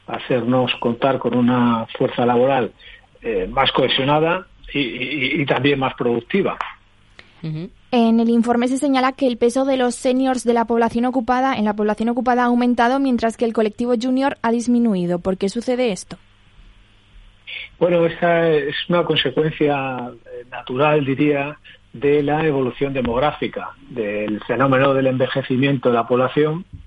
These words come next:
Speaker 1: por, por las, eh, tasas muy bajas de natalidad en nuestro país y en otros de nuestro entorno, y, eh, el lado positivo por el aumento de la esperanza de vida.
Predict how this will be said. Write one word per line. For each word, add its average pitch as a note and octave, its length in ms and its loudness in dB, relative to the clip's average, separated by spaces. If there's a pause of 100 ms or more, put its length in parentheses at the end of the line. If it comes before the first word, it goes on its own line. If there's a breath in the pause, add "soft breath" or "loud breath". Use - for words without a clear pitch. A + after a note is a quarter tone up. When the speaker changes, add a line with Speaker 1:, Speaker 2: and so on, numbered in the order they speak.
Speaker 1:
por, G#2+ 320 -6
por A2 180 -4
las, A2 240 -2 (220)
eh, G#2+ 340 0 (360)
tasas C#3 360 2
muy B2 180 4
bajas C3 380 0
de A#2 100 -4
natalidad A#2+ 680 0
en A#2+ 140 -4
nuestro A#2 260 -8
país C#3 320 0 (500 loud breath)
y A#2 100 -2
en A2 60 0
otros B2+ 280 0
de A2 60 -4
nuestro A#2 260 -2
entorno, C#3 400 2 (440 loud breath)
y, G3 200 4
eh, A#2+ 640 0 (100)
el D3+ 240 2
lado C3+ 200 4
positivo D#3 520 0
por D3+ 120 -4
el C3 80 -4
aumento C3 440 -6
de C3+ 60 -6
la B2+ 80 -8
esperanza B2 880 -6
de G#2+ 100 -4
vida. B2+ 340 -2